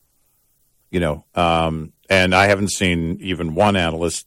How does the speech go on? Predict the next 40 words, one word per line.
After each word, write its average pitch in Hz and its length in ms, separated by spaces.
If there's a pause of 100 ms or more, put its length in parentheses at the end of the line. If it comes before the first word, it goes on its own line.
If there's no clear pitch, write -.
(120)
that 90 140
<laughs> - 0
believes 95 440 (480)
that 95 160
they're 87 100
gonna 87 200
go 85 220
to 78 320
a, 71 100 (540)
you 87 80
know, 73 260 (160)
six - 360
and 95 120
a 85 40
quarter, 87 480 (580)
six - 360
and 92 100
a 82 60
half 87 420 (880)
percent 92 380
target 101 380
rate, - 180 (1700)
which 95 260 (580)
most 101 280
people 87 260
believe 82 320
that's 87 260
what - 100
you 82 120
would 85 100
have 80 140
to - 80
do 82 160
to 82 80
get 82 140
on 78 140
top 87 280
of 82 100
in-, 76 140 (320)
inflation 90 600